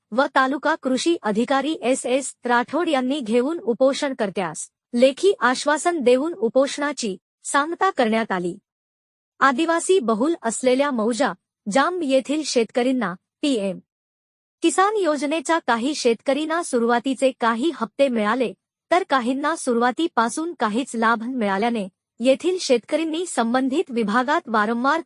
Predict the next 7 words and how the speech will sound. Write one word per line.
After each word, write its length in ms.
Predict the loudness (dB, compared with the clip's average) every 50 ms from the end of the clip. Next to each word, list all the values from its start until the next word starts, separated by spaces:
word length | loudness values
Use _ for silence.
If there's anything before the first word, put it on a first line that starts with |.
| 2
तोंडी 300 | 2 2 2 2 0 0
व 120 | 0 0 0
लेखी 360 | 2 2 2 2 2 -2 -2 0 0
तक्रार 340 | -2 0 0 0 0 0 0 0
करून 240 | 0 0 0 0 -4
सुद्धा 440 | -4 -4 -4 -4 -2 -2 -2 -2 -2 -6 _ _ _ _ _ _ -2
प्रशासनाने 680 | 0 0 2 2 0 0 0 -2 -2 -2 -2 -2 -2